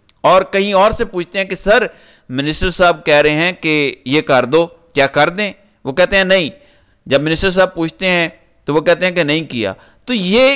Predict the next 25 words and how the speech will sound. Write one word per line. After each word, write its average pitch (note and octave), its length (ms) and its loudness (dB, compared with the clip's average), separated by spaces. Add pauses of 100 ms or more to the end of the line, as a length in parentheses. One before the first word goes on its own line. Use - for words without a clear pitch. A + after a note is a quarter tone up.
ان A3 220 -6
کی A3+ 220 -4
حیثیت E3+ 760 0
اور D#3+ 180 2
اوقات C#3+ 440 2
رہ D#3 200 0
گئی C#3 200 -6
ہے۔ B2 60 -8 (280)
سبھی D#3+ 300 -2
کو F3+ 160 -2
پتہ D3+ 240 0
ہے D#3+ 120 4
کہ D3+ 100 -8
یہ C#3+ 140 -2
کس C#3+ 240 -8
طرح D3 200 2
سے C#3+ 180 -4
اقتدار A#2 420 0
میں C#3 160 -2
آئے B2 160 2
ہیں، A2+ 120 -4 (320)
اس F#3 180 0
لیے A3+ 160 2
بیوروکریسی F3 720 0
بھی F#3 220 2